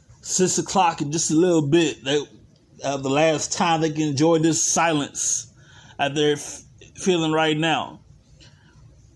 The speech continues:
Goldberg will take on Bobby Lashley for the W W E Championship.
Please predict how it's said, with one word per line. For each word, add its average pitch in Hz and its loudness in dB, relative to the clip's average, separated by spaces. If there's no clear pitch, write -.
Goldberg 160 2
will 135 -12
take 175 -4
on 160 0
Bobby 170 2
Lashley 170 -2
for 156 0
the 156 -2
W 170 0
W 175 0
E 170 -4
Championship. 139 -2